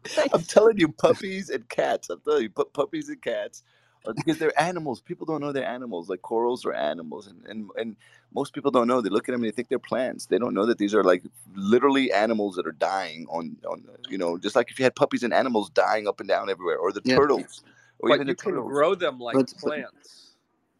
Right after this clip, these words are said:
Speaker 3: but to answer that question, uh, Katarina,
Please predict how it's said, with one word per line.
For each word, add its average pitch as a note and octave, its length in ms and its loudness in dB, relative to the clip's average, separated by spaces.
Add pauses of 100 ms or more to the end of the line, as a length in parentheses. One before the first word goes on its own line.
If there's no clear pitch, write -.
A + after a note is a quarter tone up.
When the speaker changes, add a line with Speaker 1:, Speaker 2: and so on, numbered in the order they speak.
(960)
Speaker 3:
but A#2+ 140 0
to C3 140 4
answer D3 280 4
that B2 180 0
question, G2 480 -4 (760)
uh, G#2 240 0
Katarina, G#2+ 540 -4